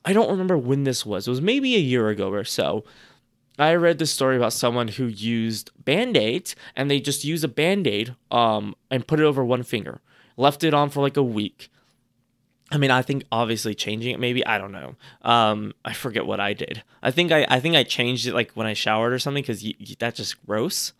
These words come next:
uh, having a Band-Aid on for a full week. Um, and, and have leaving on the finger for a week,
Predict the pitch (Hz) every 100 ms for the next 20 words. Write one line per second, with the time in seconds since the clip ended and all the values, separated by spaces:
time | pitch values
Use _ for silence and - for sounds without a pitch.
0 | _ - 107 110 107 107 101 107 107 110
1 | 110 107 117 113 - - 110 - 117 107
2 | 110 151 - - - - - 131 135 123
3 | 107 _ _ _ - 143 139 135 113 -
4 | _ _ _ _ - 139 151 147 160 180
5 | 180 175 175 147 143 147 139 139 139